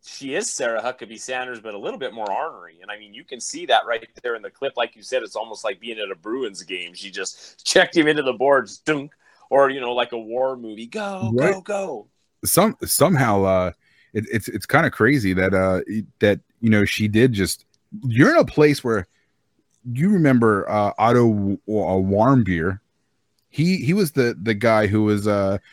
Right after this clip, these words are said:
Speaker 2: quote unquote, the college student who was, like, stealing, quote unquote, stealing propaganda poster or propaganda. And then he was
Speaker 1: Yes,
Speaker 2: jailed
Speaker 1: at a
Speaker 2: for the
Speaker 1: hotel.
Speaker 2: camp, and they literally worked him to death.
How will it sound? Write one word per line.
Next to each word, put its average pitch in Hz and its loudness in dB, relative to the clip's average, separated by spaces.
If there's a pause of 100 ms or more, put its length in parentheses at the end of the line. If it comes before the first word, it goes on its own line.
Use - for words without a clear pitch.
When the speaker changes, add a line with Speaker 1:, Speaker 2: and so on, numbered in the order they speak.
Speaker 2:
quote 131 4
unquote, 113 2
the 101 -2
college 127 0
student 113 0
who 107 2
was, 104 0
like, 90 0
stealing, 117 0 (340)
quote 127 4
unquote, 110 4
stealing 110 0
propaganda 95 0
poster 139 -2
or 87 2
propaganda. 95 -2 (480)
And 107 0
then 101 2
he 104 2
was 95 2
Speaker 1:
Yes, 107 6
Speaker 2:
jailed 104 2
Speaker 1:
at 123 2
a 120 6
Speaker 2:
for 113 2
the 98 2
Speaker 1:
hotel. 113 2
Speaker 2:
camp, 110 -2 (140)
and 110 2
they 107 2
literally 117 6
worked 104 0
him 113 4
to 98 0
death. 101 -2